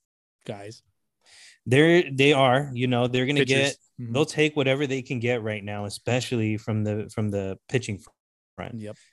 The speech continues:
Speaker 2: because you don't really, you don't really know what they are gonna get, but you
Speaker 1: Yeah.
Speaker 2: throw a bunch of money at people, you're gonna get something.
Speaker 1: Especially New York pitchers like Aaron Loup. <laughs>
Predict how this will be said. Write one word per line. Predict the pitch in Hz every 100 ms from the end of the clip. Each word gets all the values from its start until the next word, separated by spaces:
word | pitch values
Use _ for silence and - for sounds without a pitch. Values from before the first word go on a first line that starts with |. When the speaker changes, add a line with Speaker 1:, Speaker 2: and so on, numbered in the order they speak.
| _
Speaker 2:
because | 107 104 - 101 - - _ -
you | 117
don't | 170
really, | 170
you | 127 123
don't | 190
really | 185
know | 175
what | 175 135 -
they | 117
are | 104
gonna | 98 95
get, | 92 90 -
but | 107 101
you | 113 110
Speaker 1:
Yeah. |
Speaker 2:
throw | 131
a | 151
bunch | 156 139
of |
money | 120 165 131
at | 107
people, | 113 117
you're | 120
gonna | 160
get | 135 107
something. | 135 135 90 92 _ _ _ -
Speaker 1:
Especially | - - 156 170 160 143 135 _ -
New | 127 131
York | 139 156
pitchers | 120 110 110 -
like | 110 -
Aaron | 190 175
Loup. | 240 208 _ _ _ _ _
<laughs> | 190